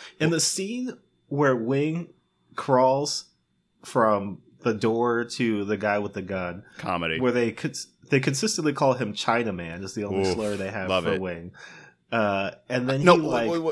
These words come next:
Speaker 2: wait, go ahead, go ahead, go ahead.
Speaker 1: He pops up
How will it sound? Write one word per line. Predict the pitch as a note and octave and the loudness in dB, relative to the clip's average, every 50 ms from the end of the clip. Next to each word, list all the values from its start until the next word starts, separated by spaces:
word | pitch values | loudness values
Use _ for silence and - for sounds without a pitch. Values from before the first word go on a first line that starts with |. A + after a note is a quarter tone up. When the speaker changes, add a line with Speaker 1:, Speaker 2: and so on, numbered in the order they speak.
| - - A#2 | -4 -6 -14
Speaker 2:
wait, | A2+ B2+ A#2 A2+ G2+ | -16 -16 -14 -6 0
go | B2 A#2+ | 4 4
ahead, | B2 C#3+ C3+ G#2+ F#2 | 6 6 4 2 2
go | A#2 A2+ | 2 2
ahead, | A#2+ B2 G2 | 2 2 2
go | F#2+ G#2+ | 2 0
ahead. | G2 F2 E2 - - - _ _ _ _ _ _ _ _ _ _ _ _ _ _ _ _ _ _ _ _ _ - | 0 0 -2 -6 -8 -14 _ _ _ _ _ _ _ _ _ _ _ _ _ _ _ _ _ _ _ _ _ -8
Speaker 1:
He | - - F3 D3+ | -2 0 2 2
pops | C3+ C3+ - - E3 F3 G#3+ G#3 - - | 0 0 2 6 6 6 6 4 2 2
up | D#3+ D3 C#3+ C#3 C#3 - | 2 4 4 2 0 -6